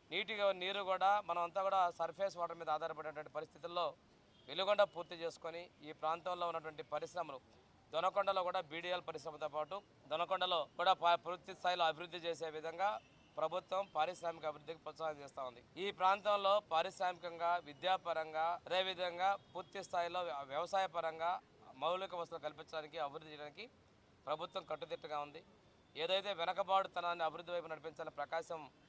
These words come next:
ఏర్పాటు చేశారో దాన్ని కొనసాగించి ప్రాంత అభివృద్ధికి జిల్లా యంత్రాంగం ఉత్సాహంగా ఉన్నటువంటి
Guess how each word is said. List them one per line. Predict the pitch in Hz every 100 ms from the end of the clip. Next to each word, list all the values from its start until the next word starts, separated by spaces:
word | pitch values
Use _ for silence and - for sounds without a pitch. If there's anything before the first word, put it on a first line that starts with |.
| - - 131
ఏర్పాటు | 135 185 170
చేశారో | 165 156 156 156 139 - - - - 151
దాన్ని | 170 165
కొనసాగించి | 156 165 185 180 170 151 160
ప్రాంత | 151 156 160 151
అభివృద్ధికి | 156 151 151 156 147 - - - 139
జిల్లా | 170 190 175
యంత్రాంగం | 165 165 156 139 - - 151
ఉత్సాహంగా | 147 190 180 180 170
ఉన్నటువంటి | 165 156 160 156